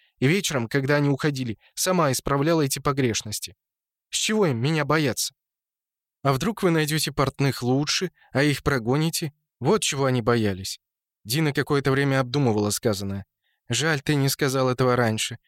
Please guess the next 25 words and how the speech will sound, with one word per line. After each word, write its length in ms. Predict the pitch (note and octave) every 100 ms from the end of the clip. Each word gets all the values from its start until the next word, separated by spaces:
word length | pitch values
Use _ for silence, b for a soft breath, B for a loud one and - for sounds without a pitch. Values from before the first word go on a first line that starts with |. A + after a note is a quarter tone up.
| _
я 140 | - C#3
бы 120 | C#3
их 140 | B2+
успокоила». 640 | C3 - C3+ - G#2+ F#2+ F#2 _ _ _ _
Манек 300 | A#2 C#3 F#3+
снова 280 | - D3+ D3
пожал 320 | C3+ A#2 B2
плечами. 520 | - A2+ - G#2 F2+ - _ _ _ _
«Это 220 | G3+ A3+
ничего 320 | A3 A3 G#3+
не 120 | A3+ A3
изменило 400 | G3+ A3+ A#3 C3+
бы, 140 | G#2
тетя. 320 | - C#3 F#2+ - _ _ _
Вы 160 | B2+ G#3+
могли 280 | G3+ G3
помочь 400 | G3+ F#3 F3+ F#3+
только 320 | - F#3 F#3 E3+
одним, 320 | E3 G3 D#3 _ _ _
предоставить 580 | - C3+ C3+ - F3 D3
им 100 | D#3
ночлег». 480 | D3 C#3+ - E3 - _ _ _ _
Дина 340 | G#2+ D3 C#3+
откинула 520 | - B2+ - C3 A#2+
платье. 440 | A#2 A2+ G2+ -